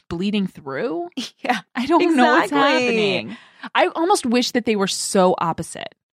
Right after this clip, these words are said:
Speaker 1: I feel like that would,
Speaker 2: Yeah.
Speaker 1: if he was just, like, a very, like, chill, like, self, like, and I think that's how he's written.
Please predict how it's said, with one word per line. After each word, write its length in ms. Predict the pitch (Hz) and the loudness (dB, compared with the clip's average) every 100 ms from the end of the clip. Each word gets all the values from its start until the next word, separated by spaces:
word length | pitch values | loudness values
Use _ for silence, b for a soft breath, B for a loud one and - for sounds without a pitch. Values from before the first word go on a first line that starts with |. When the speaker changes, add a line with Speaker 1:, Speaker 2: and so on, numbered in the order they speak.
| _ 202 | _ -8
Speaker 1:
I 40 | |
feel 200 | - 254 | 0 2
like 100 | 240 | 2
that 360 | 185 175 170 175 | 4 2 4 2
would, 60 | 170 | 2
Speaker 2:
Yeah. 140 | 170 | 2
Speaker 1:
if 60 | 165 | 0
he 140 | 254 | 2
was 200 | 269 214 | 2 2
just, 340 | - 202 - 196 | 2 2 2 0
like, 180 | 180 | 0
a 100 | 180 | 0
very, 580 | 170 156 175 175 190 185 | -2 -2 -2 0 0 -2
like, 380 | 180 175 - _ _ _ _ - - - | -2 -4 -6 _ _ _ _ -10 -6 -4
chill, 760 | 165 180 170 170 165 165 180 _ _ - | -2 0 0 0 -2 -4 -8 _ _ -10
like, 180 | 151 - | -10 -6
self, 320 | - 156 - - - | -2 -2 -4 -2 2
like, 100 | 311 | 4
and 140 | 311 | 6
I 60 | 349 | 6
think 200 | 381 415 | 4 2
that's 160 | 330 | 0
how 80 | 294 | 2
he's 160 | 233 160 | 0 0
written. 500 | 202 - - - | -2 -2 -8 -8